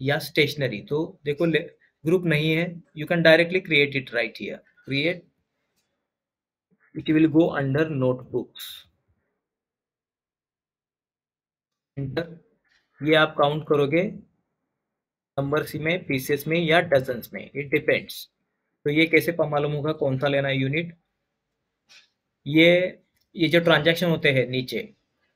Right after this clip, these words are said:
purchase या sales में, देखो नटराज pencils को आपने purchased one thousand नटराज pencil, one thousand मतलब one thousand piece लिए हैं,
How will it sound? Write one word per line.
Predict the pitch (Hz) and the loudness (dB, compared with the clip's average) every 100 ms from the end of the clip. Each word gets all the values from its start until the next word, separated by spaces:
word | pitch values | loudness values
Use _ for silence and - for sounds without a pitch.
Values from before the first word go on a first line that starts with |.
| _ | _
purchase | 147 131 143 143 143 | -2 -2 0 0 2
या | 131 | 0
sales | 131 127 - | 0 -4 -6
में, | 107 110 | -10 -8
देखो | 123 131 | -6 -4
नटराज | 135 135 160 156 | -4 2 2 2
pencils | 156 143 151 143 | -4 -4 -8 -10
को | - 160 160 | -6 0 0
आपने | 165 131 143 147 185 156 _ _ _ _ _ _ _ _ _ _ _ | 0 -2 -4 -8 -8 -10 _ _ _ _ _ _ _ _ _ _ _
purchased | 160 151 185 190 | 2 6 6 6
one | 190 143 165 180 | 2 4 4 4
thousand | 165 151 160 170 156 | 2 2 2 2 2
नटराज | - 139 139 | 2 0 0
pencil, | - 127 - 107 | -2 -6 -6 -8
one | 147 160 | -6 -4
thousand | 160 160 170 | 0 0 0
मतलब | 160 185 170 | 0 0 0
one | 151 156 | -2 0
thousand | 156 147 170 170 | -2 -2 -2 0
piece | 202 202 | 0 0
लिए | 165 131 120 | 2 2 0
हैं, | 104 95 | -4 -8